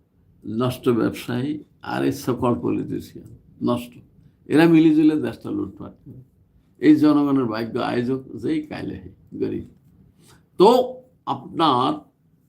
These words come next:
সামর্থ্য অর্জন ব্যতিরেকে বিবাহ করবে না। আরব বেল্টের লোক সংখ্যা কম বাড়ে কেন জানেন? ওরা এটা মানে,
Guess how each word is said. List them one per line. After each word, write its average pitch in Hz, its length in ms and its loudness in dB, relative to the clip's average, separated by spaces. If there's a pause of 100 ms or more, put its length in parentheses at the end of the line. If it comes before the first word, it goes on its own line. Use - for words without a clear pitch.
সামর্থ্য 185 600 -2
অর্জন 170 300 2
ব্যতিরেকে 139 380 2
বিবাহ 107 280 0
করবে 95 300 -12
না। - 100 -18 (1160)
আরব 180 320 4
বেল্টের 190 280 4
লোক 160 200 2
সংখ্যা 156 360 -4 (160)
কম 120 220 -2
বাড়ে 98 240 -6
কেন 95 280 -12
জানেন? 98 320 -12 (1500)
ওরা 151 300 4 (100)
এটা 151 240 2
মানে, 87 340 -8